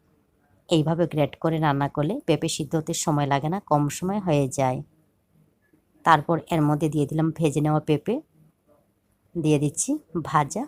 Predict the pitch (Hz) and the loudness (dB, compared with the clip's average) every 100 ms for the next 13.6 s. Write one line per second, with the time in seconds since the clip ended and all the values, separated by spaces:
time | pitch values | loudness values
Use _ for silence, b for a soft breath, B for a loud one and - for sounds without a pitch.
0 | - 151 139 - 139 123 127 _ _ _ | -2 0 0 -2 -2 -4 -6 _ _ _
1 | _ _ _ _ _ 160 147 156 143 160 | _ _ _ _ _ -8 0 0 2 0
2 | 160 156 147 - 175 302 - _ _ _ | 0 0 -2 -2 -4 -4 -10 _ _ _
3 | _ _ - 156 147 156 139 147 135 135 | _ _ -2 -2 0 -2 -2 -2 0 -2
4 | 143 _ _ _ _ _ _ _ _ _ | -6 _ _ _ _ _ _ _ _ _
5 | _ _ _ _ _ _ _ _ _ _ | _ _ _ _ _ _ _ _ _ _
6 | _ - - _ 143 165 151 147 196 262 | _ -20 -20 _ -4 0 2 0 -2 -4
7 | - 156 - 240 147 175 - - 170 131 | -4 -4 -2 -2 0 -2 -4 -2 0 0
8 | 120 - _ _ _ _ _ _ _ - | -2 -8 _ _ _ _ _ _ _ -2
9 | 175 160 156 147 147 160 143 147 151 - | 2 4 2 0 0 0 -2 -4 -4 0
10 | 143 151 151 160 147 151 143 151 254 - | 0 0 -2 -2 0 0 0 -2 -4 -8
11 | _ _ _ _ - 175 156 175 170 156 | _ _ _ _ -2 0 0 0 0 2
12 | 143 143 156 - 135 147 143 147 151 180 | 2 0 -2 -2 2 2 2 2 0 -2
13 | 262 - 151 147 151 - | -4 -2 0 0 -2 -2